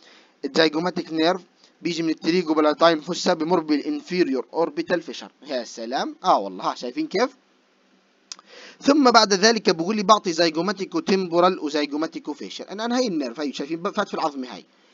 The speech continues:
وبعد ما فات في العظمه هاي بعطي هذا النيرف اللي اسمه زيجوماتيكو فيشل، وهذا النيرف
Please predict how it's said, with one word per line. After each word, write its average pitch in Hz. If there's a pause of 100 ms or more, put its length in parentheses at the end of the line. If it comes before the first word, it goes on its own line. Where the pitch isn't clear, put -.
(400)
وبعد 240
ما 240
فات 247
في 233
العظمه 202
هاي 175
بعطي 208
هذا 190
النيرف 170 (100)
اللي 175
اسمه 143 (220)
زيجوماتيكو 165
فيشل، 165
وهذا 185
النيرف 165